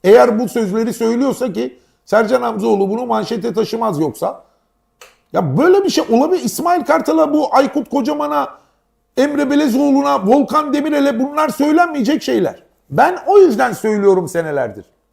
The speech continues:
Bu ülkede sportif direktörlüğü, futbol direktörlüğü kurumu Fenerbahçe ile iflas etmiştir. Yeni de iflas etmedi bu. Yıllar önce. İşte Aykut Kocaman'la başladı.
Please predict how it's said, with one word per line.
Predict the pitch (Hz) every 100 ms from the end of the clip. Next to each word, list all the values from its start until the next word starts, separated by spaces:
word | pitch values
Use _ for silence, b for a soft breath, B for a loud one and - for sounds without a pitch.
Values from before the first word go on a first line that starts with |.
| _ _ _ _ _ _ _ _ _ _ _ _ _
Bu | 139 262 370
ülkede | 320 233 208 151 151 - - _ _ _ _ -
sportif | - 240 302 339 370 349 370
direktörlüğü, | 254 196 190 180 175 175
futbol | 339 370 311 262
direktörlüğü | 233 240 233 247 240 214 180
kurumu | - 269 311 262 - -
Fenerbahçe | 247 320 311 269 - 302
ile | 202
iflas | - 196 240 285 -
etmiştir. | 190 - 110 - 104 _ _ -
Yeni | 240 349
de | 359
iflas | 302 - 277 -
etmedi | 339 - 147 107
bu. | 92 _ _ _ _ _
Yıllar | 202 311 381 339
önce. | 180 208 - _ _ _ _ _ _ _ _ _ _ _
İşte | - -
Aykut | 247 254 269 -
Kocaman'la | 226 240 226 147 - - 202 196
başladı. | 185 - 156 143 -